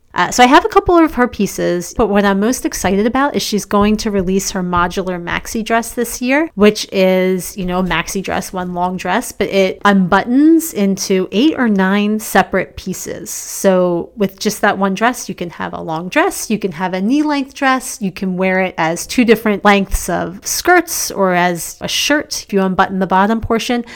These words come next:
So I'm really excited for that. That's something I would like to get. My goal for my closet has been to support ethical and sustainable businesses, but also to find pieces that I can wear in different ways.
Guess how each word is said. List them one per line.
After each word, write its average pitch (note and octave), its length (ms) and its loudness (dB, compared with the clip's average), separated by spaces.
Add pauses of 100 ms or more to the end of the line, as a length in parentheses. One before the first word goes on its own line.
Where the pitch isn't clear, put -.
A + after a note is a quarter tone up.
(220)
So A#3 100 4
I'm A3+ 80 6
really F#4+ 220 8
excited G3+ 400 2
for F3 120 -6
that. E3 240 -2
That's F#3+ 220 -2
something G#3+ 320 -2
I F#3 80 -2
would E3+ 180 -8
like - 420 -8
to F#3+ 100 -4
get. - 360 -6
My G3+ 200 2
goal A3 240 4
for A3+ 140 -4
my A3 100 4
closet F#3+ 500 0
has F3 240 -4
been F3+ 360 -2
to D#3+ 360 0
support G3 500 2 (160)
ethical A#3+ 200 2
and A#3 340 0
sustainable G3+ 760 0
businesses, G3+ 1000 -2
but - 160 -2
also A#3 300 4
to A3 100 2
find G3 380 0
pieces F#3+ 480 -2
that - 140 -4
I E3+ 100 -2
can F3+ 240 -6
wear F3 300 2
in F3+ 120 -2
different F3 380 -6
ways. G3+ 600 0